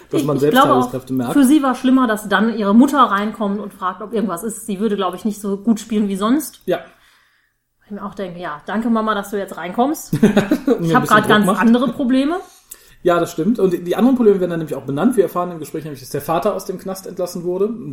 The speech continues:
Speaker 1: Der, von dem wir wissen, viele Leute, die es auch länger nicht gesehen haben, wie wir, äh, die beiden, also sich umbringen wollte und die beiden im Endeffekt mitgenommen hat, haben aber überlebt und dafür ist er in den Knast gekommen. Und er hat sich wohl bei April gemeldet, was wir nicht gesehen haben, auch
Speaker 2: Ja,
Speaker 1: nur erfahren.
Speaker 2: doch, das haben wir in der letzten oder vorletzten Folge gehabt.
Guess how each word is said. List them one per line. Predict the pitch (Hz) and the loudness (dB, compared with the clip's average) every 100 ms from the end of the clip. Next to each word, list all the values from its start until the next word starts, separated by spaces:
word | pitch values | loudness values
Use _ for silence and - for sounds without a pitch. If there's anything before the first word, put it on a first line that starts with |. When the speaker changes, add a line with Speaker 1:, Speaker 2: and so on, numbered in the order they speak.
| 131 - | -16 -18
Speaker 1:
Der, | 147 127 143 156 | -12 -2 0 0
von | - | -2
dem | 147 143 | -2 0
wir | 139 | 0
wissen, | 135 147 139 | 0 -4 -4
viele | 131 | 0
Leute, | 131 127 | 0 -2
die | |
es | 120 | -8
auch | 117 | -8
länger | 131 131 | -4 -4
nicht | 123 | -4
gesehen | 127 151 147 | -4 -4 -4
haben, | 143 135 | -4 -4
wie | 123 | -2
wir, | 156 175 - - - _ - | -2 -4 -8 -20 -20 _ 0
äh, | 147 135 | 2 2
die | 127 | 0
beiden, | 135 143 143 143 143 | 0 0 -2 -4 -2
also | 143 | 0
sich | 156 196 | 2 2
umbringen | 202 202 185 | 6 6 6
wollte | 170 160 | 4 2
und | 151 | 0
die | |
beiden | 135 135 127 123 127 | -2 0 -2 -4 -10
im | 143 | -14
Endeffekt | 143 139 131 | -8 -6 -4
mitgenommen | 151 175 180 180 175 | -6 -4 -4 -4 -6
hat, | 180 | -8
haben | 135 | -8
aber | 139 | -4
überlebt | 127 151 - | 0 0 -2
und | |
dafür | 135 131 | -6 -6
ist | 113 | -8
er | |
in | 110 | -10
den | 139 | -6
Knast | 185 - | -6 -6
gekommen. | 202 233 233 - _ _ _ _ _ - | -2 -2 -2 -18 _ _ _ _ _ -10
Und | 165 | -6
er | 156 | -2
hat | 160 | -4
sich | 151 | -2
wohl | 160 | -2
bei | 151 147 | -2 -2
April | 143 131 | 0 0
gemeldet, | 131 147 196 247 | 0 0 0 -2
was | 143 - | -4 -4
wir | 131 | -4
nicht | 147 - | -4 -6
gesehen | 175 190 | -4 -4
haben, | 185 190 | -8 -10
auch | 285 | -8
Speaker 2:
Ja, | 254 | -8
Speaker 1:
nur | |
erfahren. | 240 175 147 226 | -8 -8 -6 0
Speaker 2:
doch, | 285 - | -2 -2
das | - 233 233 247 | -10 -6 -4 0
haben | 254 269 | 0 2
wir | 247 247 | -2 -2
in | 254 233 | 0 0
der | 226 220 | 0 -2
letzten | 214 294 - 311 | -4 -6 -6 -4
oder | 269 | -4
vorletzten | 262 285 277 269 269 | -4 -4 -4 -6 -8
Folge | 254 262 277 294 254 | -6 0 0 0 -4
gehabt. | 240 254 - - | -4 -6 -8 -20